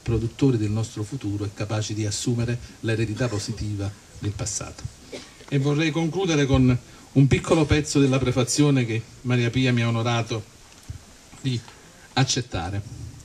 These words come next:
C'è questo bel salmo che ho letto e che mi è piaciuto molto: "Di gioia fai gridare la terra e la disseti.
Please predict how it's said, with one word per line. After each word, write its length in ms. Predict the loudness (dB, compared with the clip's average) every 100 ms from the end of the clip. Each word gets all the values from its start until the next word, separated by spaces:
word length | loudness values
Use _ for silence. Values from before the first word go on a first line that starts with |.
| -20 -20 -20 -20 -16
C'è 200 | 0 2
questo 240 | 4 2 2
bel 180 | 0 2
salmo 380 | 2 2 2
che 100 | 2
ho 40 | 4
letto 280 | 4 2 -2
e 20 |
che 80 | -2
mi 100 | -2
è 40 |
piaciuto 380 | -2 -2 0 -2
molto: 420 | -4 -8 -8 -8 -10 -20 -20 -20 -20 -2
"Di 180 | 2 4
gioia 400 | 6 6 6 2
fai 180 | 2 2
gridare 460 | 2 2 2 2
la 140 | 2 2
terra 560 | 2 0 0 0 -2
e 100 | 0
la 80 | 0
disseti. 540 | 2 0 -2 -4 -8